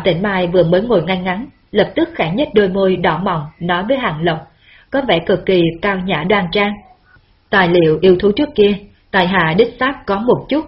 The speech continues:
nhưng nhóm cuối cùng vừa rồi mới bán hết, chỉ sợ làm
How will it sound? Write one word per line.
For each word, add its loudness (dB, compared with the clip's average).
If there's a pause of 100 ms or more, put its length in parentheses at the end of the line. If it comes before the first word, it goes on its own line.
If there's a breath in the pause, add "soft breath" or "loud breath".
(440)
nhưng 2
nhóm -2
cuối 4
cùng 2
vừa 4
rồi 2 (200)
mới 0
bán -2
hết, -4 (420)
chỉ 4
sợ 0
làm -2